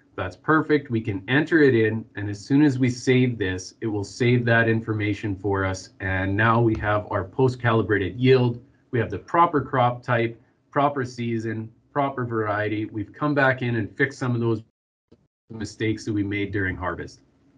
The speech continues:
There's also the area work tab. Uh, some guys like this because your area worked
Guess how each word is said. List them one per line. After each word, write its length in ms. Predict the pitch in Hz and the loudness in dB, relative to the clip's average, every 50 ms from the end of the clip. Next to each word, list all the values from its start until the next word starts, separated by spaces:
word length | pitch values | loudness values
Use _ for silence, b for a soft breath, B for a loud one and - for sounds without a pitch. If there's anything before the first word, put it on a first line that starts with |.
| _ _ _ _ _ _ _ _ _ _ _ - | _ _ _ _ _ _ _ _ _ _ _ 0
There's 160 | 113 110 113 | 0 0 2
also 280 | 123 135 151 151 - | 2 2 2 2 2
the 140 | 160 151 127 | 2 2 2
area 240 | 127 131 135 139 123 | 4 4 4 4 2
work 240 | 107 107 113 117 - | 2 0 0 -2 -2
tab. 380 | - 139 123 127 131 127 127 B B B B B B | 0 2 2 2 2 0 -4 B B B B B B
Uh, 240 | - 110 110 110 110 | -6 -4 -4 -4 -4
some 180 | 110 - 143 143 | -2 0 2 2
guys 200 | 147 151 147 120 | 4 2 2 4
like 180 | 127 131 127 | 2 0 4
this 180 | - 135 127 127 | 2 2 2 2
because 540 | - - 113 - - 123 117 117 113 113 113 | -2 -6 -8 -4 -2 -2 0 0 -2 -2 -2
your 160 | 120 117 113 | -2 -2 -2
area 300 | 117 120 123 131 135 131 | -2 0 2 2 4 2
worked 460 | 113 104 113 117 120 117 117 - - | 2 0 0 -2 -2 -2 -4 -10 -18